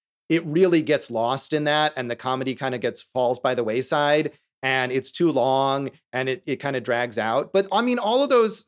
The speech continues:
those stars, they're funny people, and there's a lot of funny lines and funny bits in it. And Chris Hemsworth, who plays their dim secretary, is funny. It gets to show off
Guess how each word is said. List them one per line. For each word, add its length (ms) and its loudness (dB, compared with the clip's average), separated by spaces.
those 200 2
stars, 360 2
they're 160 2
funny 280 0
people, 560 -6
and 440 0
there's 220 4
a 40 2
lot 180 4
of 60 -2
funny 240 0
lines 420 0
and 120 -6
funny 200 -2
bits 300 -2
in 100 -2
it. 220 -2
And 160 -6
Chris 200 0
Hemsworth, 460 0
who 100 -4
plays 320 0
their 440 0
dim 380 -2
secretary, 800 -2
is 240 -2
funny. 340 -4
It 60 -4
gets 180 -4
to 80 -6
show 240 0
off 280 0